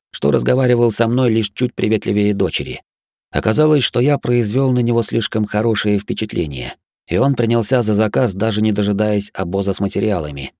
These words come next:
использовав личные запасы, которые приберегал для особых случаев. Мне только и оставалось, что склониться перед ним в уважительном поклоне. «Уважаемый мастер, я тронут доверием, и мне стыдно, что этот младший так подвёл вас.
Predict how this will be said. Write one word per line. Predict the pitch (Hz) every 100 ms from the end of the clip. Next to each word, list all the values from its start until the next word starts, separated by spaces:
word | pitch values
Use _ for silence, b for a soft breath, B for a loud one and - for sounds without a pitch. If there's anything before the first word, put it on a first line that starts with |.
| _
использовав | - - 80 85 87 87
личные | 92 - 90 87
запасы, | 101 101 80 - 69 _ _
которые | - - 107 127 143
приберегал | 131 117 113 110 107 110
для | 101 98
особых | 92 92 90
случаев. | - 95 85 67 64 - _ _ _ -
Мне | 95 117
только | 120 117 104
и |
оставалось, | 117 117 135 127 101 85 -
что | - 90
склониться | - 85 92 -
перед | 90 92 87
ним | 95 101
в | 85
уважительном | 87 85 87 - 85 82
поклоне. | 85 - 80 65 57 - _ _ _ _ _
«Уважаемый | 90 101 117 143 101 98
мастер, | 98 82 - 73 _ _ -
я | 76 82
тронут | - 131 117
доверием, | 95 107 123 104 90 78 - _
и | - 104
мне | 98 117
стыдно, | 107 - 143 104 95
что | - 101 101
этот | 113 107
младший | 104 113 123 - 101
так | 107 101
подвёл | - 101 107 110
вас. | 85 78